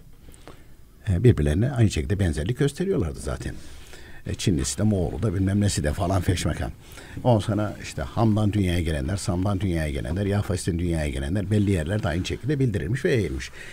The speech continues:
Yani bu, e, hepsinin atası Nuh Aleyhisselam'dan itibaren şu andaki yeryüzündeki yaşayanların atası o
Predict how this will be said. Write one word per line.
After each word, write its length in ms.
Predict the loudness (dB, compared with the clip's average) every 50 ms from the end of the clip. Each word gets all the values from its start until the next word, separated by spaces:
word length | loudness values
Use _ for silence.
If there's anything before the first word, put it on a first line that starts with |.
| -16 -8 0 2
Yani 320 | 4 4 4 4 2 4
bu, 220 | 6 6 6 4 4 0
e, 180 | 2 2 4
hepsinin 480 | 4 4 4 4 2 0 2 0 0 2 2
atası 460 | 2 4 4 4 4 6 4 4 2 0 -10 -14 -16 -18 -20 -20 -20 -14 -2 4
Nuh 160 | 6 6 8 8
Aleyhisselam'dan 580 | 6 4 4 6 6 6 6 6 4 4 2
itibaren 400 | 2 2 4 4 4 6 6 4
şu 200 | 2 2 2 0
andaki 300 | 0 0 -2 -2 -2 0
yeryüzündeki 500 | 0 0 0 -2 -4 -4 -6 -4 0 2
yaşayanların 480 | 2 2 2 2 0 0 0 -2 -2 -4 -8 -12 -14 -10 -2 2
atası 420 | 2 2 2 2 -2 -2 -4 -4 -6 -6 -12 -16 -18 -16 -8 -2
o 260 | -2 -2 -2 -2 -6